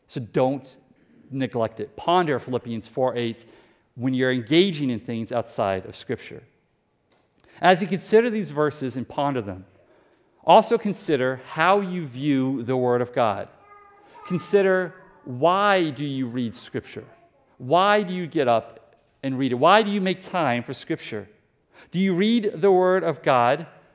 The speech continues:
understanding what it ultimately reveals? Do you go to Scripture seeking answers to life, or do you go to Scripture seeking the author of life?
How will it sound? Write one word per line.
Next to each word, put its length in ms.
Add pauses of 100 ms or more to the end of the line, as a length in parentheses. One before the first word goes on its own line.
(120)
understanding 640
what 140
it 100
ultimately 560
reveals? 720 (920)
Do 80
you 180
go 300
to 120
Scripture 500
seeking 420
answers 540 (160)
to 160
life, 680 (520)
or 120
do 80
you 140
go 180
to 80
Scripture 440
seeking 720
the 260
author 500 (340)
of 160
life? 460